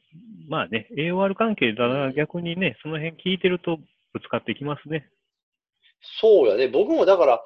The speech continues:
Speaker 2: ルパート・ホームズってでも何で知ったんかな？
Speaker 1: うん。
Speaker 2: ヒット曲もまあ、あるじゃないですか。この人も七十年代から八十年代ちょっとかけて活躍された方なんですけど、主に。
Speaker 1: うんうんうん。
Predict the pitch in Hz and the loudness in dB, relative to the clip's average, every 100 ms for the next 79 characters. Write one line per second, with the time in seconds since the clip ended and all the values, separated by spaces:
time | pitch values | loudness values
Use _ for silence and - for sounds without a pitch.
0 | - - - - 170 208 208 208 - 311 | -10 -20 -16 -4 -2 4 4 4 -2 -4
1 | 262 113 95 - 98 95 127 92 92 113 | -4 -4 -6 -4 -4 -2 -4 -6 -6 -6
2 | 143 170 - - 107 87 80 71 - _ | -4 -4 -4 -4 -6 -4 -8 -10 -18 _
3 | _ _ _ _ _ _ _ - - 226 | _ _ _ _ _ _ _ -20 -20 -20
4 | - - _ - 285 285 320 277 151 120 | -20 -20 _ -4 -2 2 2 4 4 2
5 | 113 123 107 - 120 165 104 78 76 95 | 4 4 2 2 2 2 0 -4 -4 -4
6 | 135 233 214 180 170 147 165 190 180 180 | 0 2 4 2 2 0 4 4 6 6
7 | 180 160 107 104 101 127 127 127 123 98 | 6 2 2 2 0 -2 -2 -2 -2 -2
8 | 87 - 107 98 - - 127 107 - 104 | -4 -6 -8 -8 -10 -6 -4 -4 -4 -4
9 | 113 104 104 107 95 - 90 87 80 76 | 0 0 0 -2 -2 -4 -6 -6 -14 -18
10 | - - - 82 90 92 85 135 117 104 | -18 -14 -10 -10 -8 -10 -8 -8 -8 -10
11 | 104 101 104 98 87 90 | -12 -12 -12 -12 -16 -20